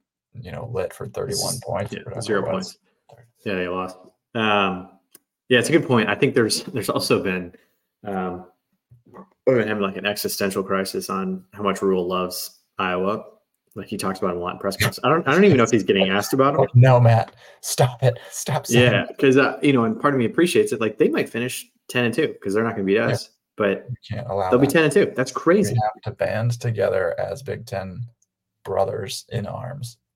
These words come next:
Speaker 1: and
Speaker 2: <laughs>
Speaker 1: stop Iowa from going ten and two.
Speaker 2: But I, you know, that's
Speaker 1: Like,
Speaker 2: where I kinda come back to,
Speaker 1: how do you
Speaker 2: like
Speaker 1: explain that to anybody that they went,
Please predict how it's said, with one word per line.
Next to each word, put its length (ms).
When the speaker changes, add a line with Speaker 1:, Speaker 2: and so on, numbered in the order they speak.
Speaker 1:
and 160
Speaker 2:
<laughs> 0
Speaker 1:
stop 420
Iowa 340
from 180
going 260
ten 180
and 160
two. 140
Speaker 2:
But 160
I, 40
you 80
know, 120
that's 160
Speaker 1:
Like, 60
Speaker 2:
where 80
I 60
kinda 260
come 160
back 240
to, 80
Speaker 1:
how 100
do 60
you 60
Speaker 2:
like 80
Speaker 1:
explain 440
that 240
to 120
anybody 500
that 200
they 140
went, 200